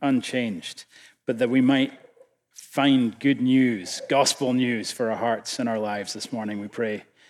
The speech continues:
in Jesus' name. Amen. Up on the screen is one of C S Lewis's, uh, most famous quotes. If we consider the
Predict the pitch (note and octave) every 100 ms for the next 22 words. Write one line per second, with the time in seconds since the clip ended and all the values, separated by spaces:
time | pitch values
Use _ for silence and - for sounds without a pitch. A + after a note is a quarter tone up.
0 | _ _ A2 G#2+ B2+ A2+ G#2+ C3 C3+ G#2+
1 | - _ _ _ _ _ _ _ - -
2 | G#2+ A2+ A2+ - - _ _ _ _ _
3 | _ _ _ _ - - - - - -
4 | G3+ - A3+ G3+ - G#3+ G3+ G3+ G3+ F#3+
5 | F3 E3+ - F#3+ G3+ F3+ - G3+ G3 F3+
6 | - F3 F#3 F#3 F3 - E3 D3+ B2+ -
7 | - - D#3 D#3+ D#3 D#3+ C4+ D4 - -
8 | A3+ A#3 G3+ - - - D#3+ D3+ - F3+
9 | D#3+ F#3 F#3 E3 - B3+ C#4+ A#3+ F3